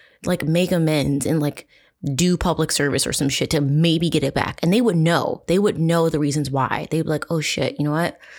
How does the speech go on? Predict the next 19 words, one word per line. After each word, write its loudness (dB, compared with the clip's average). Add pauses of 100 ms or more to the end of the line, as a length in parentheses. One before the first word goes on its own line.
(440)
I 0
didn't 2
know 0
how -2
to -6
properly 0
use 0
my 0
dick, -2
so -4
I -4
guess -4
I -2
can't -2
have -2
it -2
back -2
until -6
I -4